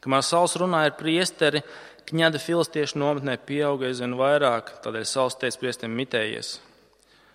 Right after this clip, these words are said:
Sauls sasauca visus ļaudis, kas bija pie viņa, un tie devās uz kaujas vietu. Un redzi, tie kāva viens otru, un tur bija liels juceklis.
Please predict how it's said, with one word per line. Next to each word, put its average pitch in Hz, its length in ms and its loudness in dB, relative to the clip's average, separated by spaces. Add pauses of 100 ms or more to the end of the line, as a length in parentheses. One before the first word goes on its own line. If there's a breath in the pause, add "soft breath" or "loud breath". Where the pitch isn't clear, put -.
(140 soft breath)
Sauls - 320 -4
sasauca 165 460 0
visus - 180 -4
ļaudis, 147 380 2
kas 123 100 -12
bija 131 220 -4
pie 123 180 0
viņa, 120 300 -4 (420 loud breath)
un 117 120 -12
tie 120 120 -4
devās 139 560 0
uz - 80 -8
kaujas 120 480 -6
vietu. 117 460 -8 (180)
Un 123 160 -6
redzi, 156 300 2 (480 loud breath)
tie 120 160 -2
kāva 151 480 2
viens 156 320 -2
otru, 143 400 2
un 127 240 -6
tur 113 160 -8
bija 117 160 -4
liels 131 320 -2
juceklis. - 600 -6